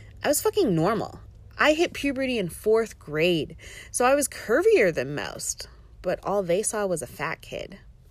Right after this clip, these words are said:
Once I had an uncle offer me money if I dieted enough and lost weight by Christmas.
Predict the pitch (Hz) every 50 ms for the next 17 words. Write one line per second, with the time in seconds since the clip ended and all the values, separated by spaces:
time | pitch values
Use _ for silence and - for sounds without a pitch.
0 | - - - - - - - - - 208 220 240 240 262 247 247 247 247 233 -
1 | - 214 208 220 208 - 143 180 190 - 220 208 208 202 190 185 165 170 202 233
2 | 254 254 - - - 190 - - - 170 185 185 190 185 175 - 175 151 180 226
3 | 247 240 196 165 151 - 156 156 151 107 110 - - - - 202 208 220 254 277
4 | - - - 254 262 - 208 196 175 - - - 240 - - 185 - - - -
5 | - - - -